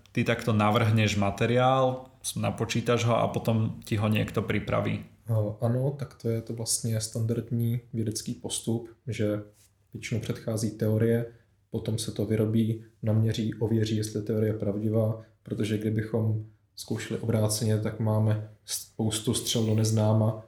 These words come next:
Speaker 2: když to takhle si tím softwarem můžeme alespoň trochu ušetřit tu práci a mířit přesněji.
Speaker 1: A teraz trošku protiotázka na Lukáša. Lukáš, stáva,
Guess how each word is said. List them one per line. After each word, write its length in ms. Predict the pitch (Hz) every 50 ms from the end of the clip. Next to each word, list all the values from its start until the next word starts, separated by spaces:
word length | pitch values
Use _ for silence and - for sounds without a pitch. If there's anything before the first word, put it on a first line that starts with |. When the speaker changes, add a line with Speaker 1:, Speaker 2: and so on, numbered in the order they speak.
| - -
Speaker 2:
když 160 | 113 107 -
to 120 | - 117
takhle 280 | 101 - 107 - - 110
si 120 | - -
tím 140 | - - 113
softwarem 480 | 110 - 113 - - - 110 107 110 110
můžeme 460 | 110 107 107 107 110 110 107 107 110
alespoň 440 | 107 107 104 107 - - - 107 107
trochu 240 | - - - - -
ušetřit 420 | - - - 117 - - 120 -
tu 100 | - 107
práci 520 | 107 107 104 101 107 - - - 107 -
a 160 | - 113 104 - - _ _ -
mířit 280 | 113 107 104 110 104 107
přesněji. 500 | - - 101 - - 104 98 95 95 92 - _ _ _ _ -
Speaker 1:
A 80 | 113
teraz 260 | - - 120 127 123
trošku 340 | - - 127 123 - - 131
protiotázka 760 | 107 - - 110 110 - 120 113 - 123 123 117 - - 127
na 120 | 117 113 107
Lukáša. 800 | 107 107 107 - 110 107 107 107 - - 131 147 143 143 - - -
Lukáš, 400 | - 117 110 - - 123 120 117
stáva, 480 | - - - - 113 110 107 113 113 -